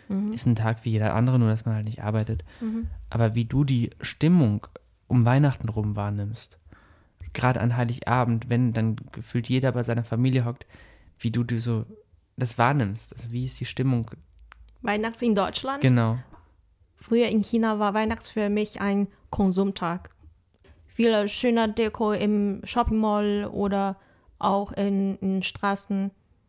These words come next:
Speaker 1: eingerichtet werden.
Speaker 2: Mhm.
Speaker 1: Das war für mich schön. Und ich wusste von daher auch, ah, das ist ein bekannte, ein bekanntes Fest in den anderen Ländern.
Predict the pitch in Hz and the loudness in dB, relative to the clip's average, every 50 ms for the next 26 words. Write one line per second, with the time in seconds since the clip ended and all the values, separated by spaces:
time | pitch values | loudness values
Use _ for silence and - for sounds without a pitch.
0 | _ _ _ - - - - 208 214 208 208 202 233 226 - - 190 185 - - | _ _ _ -14 -6 -2 0 2 2 2 2 2 0 0 0 -2 -6 -6 -4 -6
1 | 165 165 160 165 180 190 190 185 185 185 190 - 190 196 208 - - 254 247 - | -4 -4 -2 -4 -4 -4 -4 -4 -4 -6 -6 -4 -4 -2 -2 0 0 0 2 2
2 | 233 214 208 196 - - - 208 196 180 175 - - 185 185 185 185 185 - 208 | 2 0 0 -2 -4 -4 -4 -2 -2 -2 -4 -4 -4 -2 -2 0 -2 -2 -4 -4
3 | 196 190 - - 208 208 - - 214 - - 202 196 190 202 202 220 226 214 202 | -6 -6 -4 -4 -4 -2 -2 -2 -4 -2 -2 -2 -2 0 0 2 2 4 4 4
4 | 190 - 196 208 - - - - 247 269 269 240 208 202 214 214 214 220 214 220 | 2 2 0 0 -2 -4 -8 -6 -4 -4 -4 -4 -4 -4 -6 -6 -4 -6 -6 -6
5 | 208 214 208 208 214 208 - - 240 220 226 220 - 220 214 208 208 - _ _ | -4 -4 -4 -4 -4 -6 -6 -4 -4 -2 -2 -4 -4 -4 -4 -4 -6 -8 _ _
6 | _ _ _ _ _ _ _ _ _ - - 226 233 226 254 247 - 262 247 233 | _ _ _ _ _ _ _ _ _ 0 0 2 2 2 -2 -2 0 -2 -2 0
7 | 233 214 - - 240 254 247 - - - 190 185 185 185 185 175 - - 190 185 | -2 -4 -4 -2 -2 -2 -2 -4 -6 -4 -2 -2 0 0 -2 -2 -2 -2 -2 0
8 | 185 185 185 190 190 190 190 185 185 180 | 0 0 0 -2 -2 -2 -2 -2 -2 -4